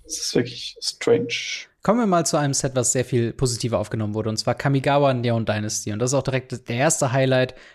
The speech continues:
Speaker 2: It was a home run of a set. Ähm, was halt, also das kann man eigentlich, glaub ich, schon so sagen. Also es war wirklich das beste Set, glaub ich, von denen, die wir hier haben.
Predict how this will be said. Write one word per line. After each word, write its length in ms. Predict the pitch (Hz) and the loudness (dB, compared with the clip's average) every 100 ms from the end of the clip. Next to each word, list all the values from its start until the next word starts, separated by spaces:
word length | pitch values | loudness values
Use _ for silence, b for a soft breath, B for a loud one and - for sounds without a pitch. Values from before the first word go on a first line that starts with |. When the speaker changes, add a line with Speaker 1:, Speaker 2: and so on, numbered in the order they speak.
| - | -2
Speaker 2:
It 80 | 135 | 4
was 180 | 135 | 4
a 160 | 135 - | 2 2
home 240 | 139 139 | 2 4
run 160 | 127 120 | 2 0
of 160 | 117 110 | -4 -2
a 20 | |
set. 380 | - - - - b b b - | -2 -2 -8 -18 b b b -4
Ähm, 680 | 117 110 110 107 107 - - _ | 0 0 0 -2 -4 -8 -16 _
was 340 | 120 123 - | -2 2 2
halt, 280 | 131 127 - - | 2 2 -2 -4
also 340 | 143 117 113 | 0 0 0
das 360 | 107 135 - - | 0 0 2 0
kann 120 | - | 0
man 140 | 135 120 | 2 2
eigentlich, 240 | 123 113 | -2 -2
glaub 140 | 123 | -2
ich, 120 | 113 - | -2 -2
schon 360 | 120 110 110 | -4 -4 -8
so 240 | - 123 113 | -8 -4 -4
sagen. 340 | 107 104 104 - | -6 -8 -10 -6
Also 100 | 117 | -2
es 80 | 113 | 0
war 140 | 113 | 0
wirklich 240 | 113 - | -2 -6
das 340 | - 120 - _ | -4 -4 -4 _
beste 340 | 127 127 - | -2 0 0
Set, 300 | - 147 147 | 2 2 2
glaub 200 | - 147 | 2 2
ich, 80 | 143 | 2
von 160 | 151 139 | -2 -2
denen, 200 | 147 143 | -2 -2
die 120 | 143 | -2
wir 160 | 151 | -2
hier 180 | 135 147 | 0 0
haben. 300 | 147 151 160 | 0 -2 -4